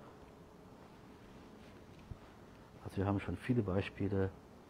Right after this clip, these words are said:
wo wir hier Katzen mit dem Fitmittel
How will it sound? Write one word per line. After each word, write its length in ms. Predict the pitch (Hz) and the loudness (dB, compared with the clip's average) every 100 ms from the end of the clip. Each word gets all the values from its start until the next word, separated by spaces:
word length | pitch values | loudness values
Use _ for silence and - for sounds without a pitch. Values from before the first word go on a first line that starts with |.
| - - - - - | -18 -18 -18 -16 -2
wo 140 | 101 | 2
wir 120 | 101 90 | 4 2
hier 440 | - 98 95 92 - - - - - - - - - - - - - - - - | 4 6 8 6 2 -16 -16 -18 -18 -18 -18 -18 -18 -18 -18 -18 -18 -18 -14 -2
Katzen 600 | 98 - - 92 90 85 - - - - - - - | 0 0 0 4 4 2 -6 -18 -18 -18 -18 -12 -4
mit 160 | 95 | 0
dem 120 | 90 | 0
Fitmittel 680 | 85 - 92 101 - 90 | 0 -4 -2 -2 4 4